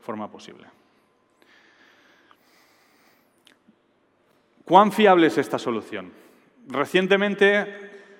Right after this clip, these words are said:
visitando a un cliente, ha salido una pregunta en plan,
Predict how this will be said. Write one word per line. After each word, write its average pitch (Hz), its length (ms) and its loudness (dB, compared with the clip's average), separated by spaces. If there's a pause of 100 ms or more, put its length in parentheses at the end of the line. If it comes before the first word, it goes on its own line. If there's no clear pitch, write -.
(180)
visitando 151 560 -2
a 180 40 -4
un 170 60 -6
cliente, 180 720 -4 (2500)
ha 147 100 -2
salido 165 300 0
una 160 160 2
pregunta 160 720 -2 (800)
en 135 160 -10
plan, 127 680 -4